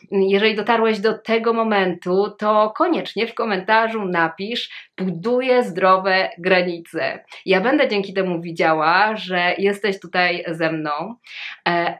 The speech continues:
do samego końca, co jest naprawdę bardzo, bardzo przyjemne. No i na koniec chciałabym ci oczywiście przypomnieć, że poza, e, materiałami, które są dostępne na moim, e, kanale YouTube,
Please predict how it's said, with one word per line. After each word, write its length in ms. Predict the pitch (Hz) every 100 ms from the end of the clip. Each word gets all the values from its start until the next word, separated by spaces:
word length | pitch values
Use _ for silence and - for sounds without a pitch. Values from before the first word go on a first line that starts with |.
| -
do 140 | 202
samego 420 | 294 302 160 - 285
końca, 720 | - 415 262 170 - 165 143
co 120 | -
jest 160 | 277 277
naprawdę 540 | 277 254 247 226 226
bardzo, 320 | 196 190 190
bardzo 340 | 185 170 165 180
przyjemne. 680 | - 175 165 151 151 147 -
No 220 | 294 359
i 180 | 370 277
na 100 | 226
koniec 340 | - 233 214
chciałabym 360 | - 190 180 170
ci 120 | 180
oczywiście 360 | 165 160 - 170
przypomnieć, 720 | - 220 269 285 269 254 214
że 100 | 190
poza, 580 | 190 196 196 196 180 185 - - -
e, 100 | 170
materiałami, 800 | 180 196 220 220 220 240 - 294 -
które 160 | 214
są 220 | 208 202
dostępne 460 | 196 190 214 196 196
na 120 | 180
moim, 380 | 180 180 175 175 -
e, 220 | 170 170
kanale 360 | 175 170 151
YouTube, 400 | 196 285 - 262